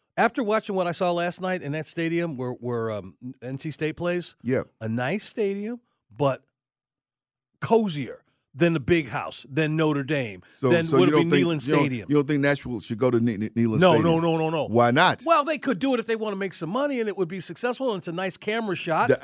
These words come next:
Speaker 1: But
Speaker 2: idea of
Speaker 1: if
Speaker 2: them
Speaker 1: I'm
Speaker 2: playing,
Speaker 1: going
Speaker 2: playing hockey in Neyland Stadium
Speaker 1: I get
Speaker 2: would
Speaker 1: what
Speaker 2: be,
Speaker 1: you're
Speaker 2: like,
Speaker 1: saying.
Speaker 2: unbelievable. Yes.
Speaker 1: But it's already been done in, in,
Speaker 2: I'm
Speaker 1: in,
Speaker 2: talking, but
Speaker 1: in
Speaker 2: not
Speaker 1: bigger
Speaker 2: down
Speaker 1: na-
Speaker 2: south.
Speaker 1: That's, you need
Speaker 2: Not
Speaker 1: to
Speaker 2: down
Speaker 1: pref-,
Speaker 2: south.
Speaker 1: you need to preface it
Speaker 2: I've
Speaker 1: with
Speaker 2: been
Speaker 1: that.
Speaker 2: saying that constantly.
Speaker 1: Okay,
Speaker 2: College
Speaker 1: but
Speaker 2: football facilities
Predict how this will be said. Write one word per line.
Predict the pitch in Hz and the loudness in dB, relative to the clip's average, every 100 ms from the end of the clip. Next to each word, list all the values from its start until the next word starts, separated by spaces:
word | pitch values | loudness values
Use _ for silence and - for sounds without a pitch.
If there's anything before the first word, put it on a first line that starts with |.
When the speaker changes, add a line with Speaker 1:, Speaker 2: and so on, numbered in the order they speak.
| 156 208 | 2 2
Speaker 1:
But | 165 208 | 6 6
Speaker 2:
idea | 180 | 6
of | 165 147 | 4 2
Speaker 1:
if | |
Speaker 2:
them | 156 | 4
Speaker 1:
I'm | 208 240 | 2 4
Speaker 2:
playing, | 165 165 | 4 4
Speaker 1:
going | 135 113 | 4 0
Speaker 2:
playing | - 147 147 120 | -2 -2 0 0
hockey | 123 127 123 110 98 - | 0 -4 -4 -6 -6 -4
in | 98 101 | -2 2
Neyland | 117 120 110 | 2 2 0
Stadium | 98 - 107 90 82 78 78 - | -4 0 2 2 -2 -4 -8 -10
Speaker 1:
I | |
get | 247 95 | -4 -2
Speaker 2:
would | |
Speaker 1:
what | 85 | 0
Speaker 2:
be, | |
Speaker 1:
you're | 98 | 0
Speaker 2:
like, | 90 | 2
Speaker 1:
saying. | 247 220 | 2 2
Speaker 2:
unbelievable. | 98 104 98 - | 2 0 -2 -2
Yes. | 104 220 208 - - | 0 0 0 -2 0
Speaker 1:
But | 208 | 2
it's | 214 269 | 2 2
already | 247 220 | 2 2
been | 196 170 | -2 2
done | 233 262 208 | 2 2 -2
in, | 175 175 170 175 - | -4 -4 -4 -6 -4
in, | 165 147 | -2 2
Speaker 2:
I'm | 180 | 4
Speaker 1:
in, | 160 | 4
Speaker 2:
talking, | 160 - | 2 4
but | 135 | 2
Speaker 1:
in | 160 | 4
Speaker 2:
not | 175 | 4
Speaker 1:
bigger | 156 | 4
Speaker 2:
down | 156 | 4
Speaker 1:
na- | 151 | 2
Speaker 2:
south. | - 170 180 143 _ _ _ _ 135 | 2 4 4 2 _ _ _ _ -10
Speaker 1:
That's, | 156 - - - | -10 -10 -20 -14
you | 185 | -2
need | 233 | 0
Speaker 2:
Not | 131 | 0
Speaker 1:
to | - | 2
Speaker 2:
down | 202 | 0
Speaker 1:
pref-, | 123 | 0
Speaker 2:
south. | 165 - | -2 0
Speaker 1:
you | |
need | 240 190 | -2 -4
to | |
preface | - 196 160 - | -4 -4 -4 -4
it | 120 | 0
Speaker 2:
I've | 127 | 0
Speaker 1:
with | 123 | 0
Speaker 2:
been | 120 | -2
Speaker 1:
that. | - | 0
Speaker 2:
saying | 165 285 233 | 0 0 -2
that | 131 - | -4 -4
constantly. | 196 262 - 101 208 | -6 -6 -6 -4 -4
Speaker 1:
Okay, | 214 | 0
Speaker 2:
College | 110 147 185 | 2 2 0
Speaker 1:
but | |
Speaker 2:
football | 139 127 127 | -2 0 0
facilities | 131 123 123 117 107 117 | 0 -4 -4 -4 -4 -8